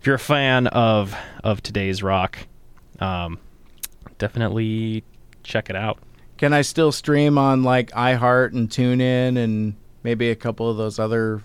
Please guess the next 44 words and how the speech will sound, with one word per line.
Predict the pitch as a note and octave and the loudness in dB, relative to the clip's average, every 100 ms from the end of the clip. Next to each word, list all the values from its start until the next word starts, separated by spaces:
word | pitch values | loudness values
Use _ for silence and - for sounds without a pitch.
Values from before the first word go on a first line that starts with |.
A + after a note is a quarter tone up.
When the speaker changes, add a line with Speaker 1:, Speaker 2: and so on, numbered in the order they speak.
| - - | -16 -20
Speaker 2:
streaming | - G2+ B2+ A#2+ A#2 | -18 -4 0 2 0
sites? | A2+ A#2 A#2+ D3+ | 0 0 0 -4
Speaker 1:
Yes. | D#3 D#3 D#3+ C3+ - - - - - - - - | -4 0 2 2 0 -2 -2 -4 -6 -10 -18 -4
Yes, | B2+ A2 - | -2 -2 -4
you | G#2 | -8
can. | G#2 E2 - - - | -10 -10 -14 -16 -8
I | A#2+ | -2
haven't | D3 C3 | 0 0
done | B2+ | -2
that | A2 F2 | -2 -6
for | F#2 | -8
a | F2 | -8
while, | F2 F2+ | -10 -12
so | G2 | -12
I | |
kinda | - G2+ | -8 -8
forgot | G2 F#2+ E2 | -6 -8 -8
about | E2 - | -10 -12
it. | - | -8
But, | G#2 | -4
Speaker 2:
Ah, | F#2 F#2 F2 | -2 -4 -6
very | F2 E2+ | -8 -2
Speaker 1:
but | B2+ | 0
Speaker 2:
good. | C#3 | 2
Speaker 1:
we're | D#3 | 2
on | D#3 F3 D3 | 4 2 2
those | D3 D3+ | 2 0
platforms | - C#3 A#2+ - A#2+ A2+ G#2+ | 0 0 0 2 2 2 2
as | G#2+ | 0
well, | A2 A2 F2 | 2 2 0
so | F2 A2 G2+ | -2 -2 -2
we're | G2+ A2+ | 0 0
pretty | C3+ A#2+ A2 | 0 0 0
legit | G2 G2 G2+ | -2 -2 -4
like | E2+ D#2+ | -6 -12
that. | E2+ - - - - | -12 -14 -16 -18 -14
Speaker 2:
<laughs> | - - B2 - B2+ - | -10 -4 -4 -6 -10 0
Very | D3+ C#3+ | 2 2
good. | A#2+ A2+ | 0 -2
And, | B2 C3 | 0 0
and | C3 B2+ B2+ | 2 2 0
it's | A#2+ - | 0 -4
today's | C3 C#3+ C#3 A#2 | 0 2 2 2
rock. | C3 G#2 D#2+ | 2 2 -2